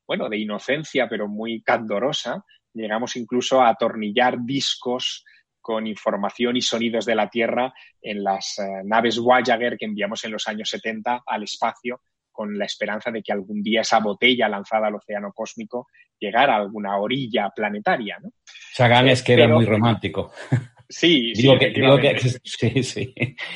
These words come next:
Speaker 2: Perdona que te haya interrumpido. Es una, una, una,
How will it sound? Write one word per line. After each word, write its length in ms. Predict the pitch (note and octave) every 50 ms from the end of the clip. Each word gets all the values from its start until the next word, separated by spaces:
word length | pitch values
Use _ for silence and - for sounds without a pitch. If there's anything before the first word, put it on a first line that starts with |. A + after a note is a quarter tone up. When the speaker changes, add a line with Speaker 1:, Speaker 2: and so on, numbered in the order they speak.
| - - - - _
Speaker 2:
Perdona 320 | - B2+ A#2+ B2 B2 A2 G#2
que 80 | G#2
te 60 | G#2+
haya 80 | G#2+ A#2
interrumpido. 500 | A#2+ A2 A#2+ A2 A#2 G#2 G#2+ G#2+ G#2 A2+
Es 100 | A#2 -
una, 260 | B2+ B2 B2 B2 - -
una, 280 | B2 A#2+ A#2+ A2+ -
una, 400 | B2 B2 B2+ B2+ B2 A#2 G#2 -